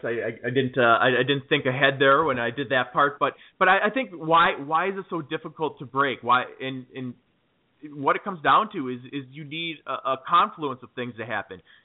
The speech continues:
You have to have that sheer talent and, and sheer speed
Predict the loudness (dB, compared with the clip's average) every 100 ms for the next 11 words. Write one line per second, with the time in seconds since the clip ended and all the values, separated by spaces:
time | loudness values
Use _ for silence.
0 | -4 0 0 -2 -2 0 0 0 -4 -6
1 | -6 -4 -4 -4 0 2 0 -4 -8 -10
2 | -10 -12 -12 -12 -12 -6 -6 -6 -12 -8
3 | -4 -4 -4 -8